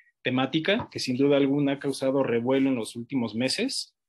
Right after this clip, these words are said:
Eh, y les recordamos a nuestro auditorio que si tienen alguna pregunta, la pueden escribir en, o dejar en los comentarios del Facebook Live o aquí mismo en la plataforma de Zoom.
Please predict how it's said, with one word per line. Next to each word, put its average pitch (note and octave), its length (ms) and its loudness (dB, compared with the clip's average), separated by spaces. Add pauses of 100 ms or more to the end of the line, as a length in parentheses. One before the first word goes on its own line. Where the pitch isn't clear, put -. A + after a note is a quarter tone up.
(200)
Eh, A2+ 420 0
y C3+ 200 6
les C#3+ 160 4
recordamos D#3 520 0
a E3 60 -2
nuestro B2 320 -2
auditorio D3 560 0 (120)
que C#3 100 -6
si C3+ 120 -6
tienen D#3 220 0
alguna C3+ 360 2
pregunta, D3+ 560 0 (280)
la B2 180 0
pueden C3+ 580 2 (360)
escribir C#3+ 520 2
en, D#3+ 140 0
o C3+ 80 2
dejar B2+ 240 0
en D3+ 120 2
los C3+ 120 -2
comentarios B2 480 -2
del A#2 160 -2
Facebook D3 360 -4
Live D#3+ 300 -2 (440)
o B2 200 2
aquí C3 380 -2
mismo C3+ 340 0
en C3 80 -2
la A2 120 -6
plataforma A2 480 -4
de C3 80 0
Zoom. F#3+ 320 -2